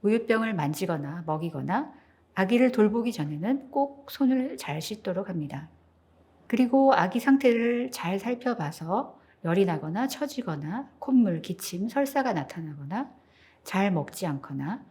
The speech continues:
숨쉬기 어려워하면 코로나나 다른 병의 초기 증상일 수 있기 때문에 소아청소년과 진료를 받아야 합니다. 대부분의 약은 모유 수유 중 복용해도 안전하지만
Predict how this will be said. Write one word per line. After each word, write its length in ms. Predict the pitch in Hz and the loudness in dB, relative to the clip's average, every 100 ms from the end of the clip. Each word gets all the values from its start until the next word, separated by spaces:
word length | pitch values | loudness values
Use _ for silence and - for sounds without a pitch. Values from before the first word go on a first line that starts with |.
| _ _ | _ _
숨쉬기 520 | - 277 277 269 240 220 | 4 6 6 2 0 -2
어려워하면 880 | 151 175 180 160 156 233 208 147 - _ _ _ - | -2 -2 -2 -4 -2 0 0 -2 -10 _ _ _ -6
코로나나 760 | - 285 - 196 165 185 262 | 4 10 10 8 4 0 -2
다른 500 | - 175 208 240 233 | -2 0 4 6 4
병의 460 | 233 170 156 180 226 | 2 -4 -2 -2 -2
초기 240 | - 311 | 0 0
증상일 440 | 269 175 180 165 156 | 2 2 2 0 -2
수 160 | - | -6
있기 260 | 156 - 135 | -8 -8 -10
때문에 560 | 139 143 170 233 143 - - _ | -8 -4 -2 0 -2 -8 -20 _
소아청소년과 840 | - 254 247 247 240 214 175 180 | -4 -2 0 0 0 0 -2 -4
진료를 460 | 170 165 151 151 175 | -6 -6 -8 -6 -6
받아야 320 | - - 143 | -8 -12 -10
합니다. 400 | 139 139 139 - _ _ _ _ _ _ _ _ _ _ _ _ - | -10 -12 -14 -16 _ _ _ _ _ _ _ _ _ _ _ _ 0
대부분의 600 | 233 233 285 277 269 247 | 4 6 6 4 4 4
약은 500 | 165 165 185 285 277 | 2 0 2 4 4
모유 280 | 170 190 196 | 4 2 2
수유 320 | 196 175 160 | 0 -4 -4
중 240 | 165 165 | -4 -6
복용해도 480 | 160 165 175 170 196 | -6 -6 -4 -4 -2
안전하지만 800 | 170 139 160 147 139 143 202 311 | -2 -2 -4 -6 -6 -6 -4 -6